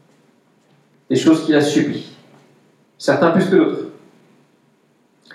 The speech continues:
Chacun est quelque part prisonnier de mauvaises habitudes, de mauvais choix, de défauts de caractère, de mauvaises attitudes. Certains plus que d'autres.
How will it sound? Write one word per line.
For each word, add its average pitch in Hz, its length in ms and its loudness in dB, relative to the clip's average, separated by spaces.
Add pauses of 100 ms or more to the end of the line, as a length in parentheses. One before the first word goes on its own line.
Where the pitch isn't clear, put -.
(220)
Chacun 202 340 2
est 175 180 4
quelque 175 240 2
part 175 240 2
prisonnier 165 760 0 (460)
de 135 120 2
mauvaises 156 340 4
habitudes, 151 440 2
de 139 60 4
mauvais 143 260 4
choix, 139 340 2
de 127 100 0
défauts 135 280 2
de 139 60 2
caractère, 127 500 0
de 120 60 0
mauvaises 120 260 0
attitudes. - 420 -10 (1040)
Certains - 320 -8
plus - 220 -6
que - 80 -8
d'autres. - 300 -6